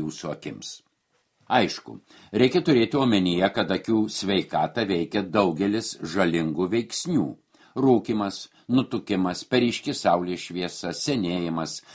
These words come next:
prasta mityba ir kiti. Todėl akims reikalingi skirtingi vitaminai ir maistinės medžiagos,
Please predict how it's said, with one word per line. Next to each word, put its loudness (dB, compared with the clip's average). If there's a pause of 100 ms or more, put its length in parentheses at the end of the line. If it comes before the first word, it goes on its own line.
(200)
prasta 2
mityba 0
ir -2 (100)
kiti. 0
Todėl 0
akims -2
reikalingi -2 (180)
skirtingi 0 (260)
vitaminai 0
ir 2
maistinės -2
medžiagos, -4